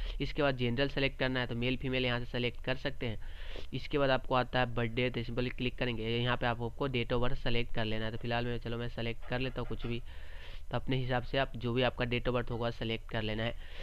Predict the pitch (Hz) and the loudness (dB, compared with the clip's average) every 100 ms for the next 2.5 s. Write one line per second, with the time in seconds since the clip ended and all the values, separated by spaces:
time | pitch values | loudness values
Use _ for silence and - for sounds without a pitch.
0 | - - 123 - 143 127 - 143 143 135 | -6 -4 -4 0 2 2 0 -2 -2 -2
1 | - 127 - 120 - - - - - 127 | -2 -2 0 -2 -2 -6 -6 -6 -2 2
2 | 127 135 135 127 | 4 4 4 2